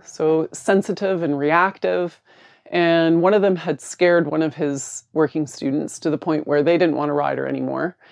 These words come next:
And I ended up with these two lovely horses, Vixen and Sexy Date, in my barn.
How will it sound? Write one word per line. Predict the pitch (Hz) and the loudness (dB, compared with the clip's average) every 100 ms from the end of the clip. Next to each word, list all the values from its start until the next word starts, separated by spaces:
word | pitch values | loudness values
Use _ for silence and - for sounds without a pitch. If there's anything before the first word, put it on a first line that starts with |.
| - - _ - | -20 -20 _ -4
And | 190 196 196 - | 2 2 2 2
I | 220 254 | 2 4
ended | 247 160 | 4 4
up | 156 - | 2 -2
with | 156 151 - | -6 -6 -4
these | 156 - | -4 -4
two | - 294 262 | -4 0 2
lovely | 180 147 147 | 2 0 -2
horses, | 131 175 - 180 156 | 0 -2 -2 -6 0
Vixen | 247 262 - 226 247 - | 0 0 0 0 0 -4
and | 170 151 | -6 -4
Sexy | - 190 165 | -2 -2 -4
Date, | 151 156 - - _ _ _ _ _ | 0 0 0 -6 _ _ _ _ _
in | 180 | 2
my | 180 170 | 4 4
barn. | 156 151 143 135 | 2 0 -2 -4